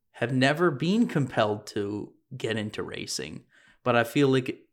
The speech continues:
feel like if I'm going to, I'm gonna go for the most elegant one, which as far as I know is Formula One.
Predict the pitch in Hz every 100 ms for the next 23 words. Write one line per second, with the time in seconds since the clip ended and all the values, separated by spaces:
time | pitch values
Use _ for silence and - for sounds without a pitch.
0 | - - 135 123 120 113 113 110 110 143
1 | 165 160 123 - 107 101 98 - _ _
2 | - 120 127 131 127 123 120 120 127 113
3 | 113 113 - 120 135 139 120 107 104 -
4 | 120 120 113 98 98 107 - 113 107 104
5 | 101 - 104 104 104 101 110 135 127 110
6 | 104 - 110 98 95 - - - - _
7 | _ - 110 92 87 92 95 78 -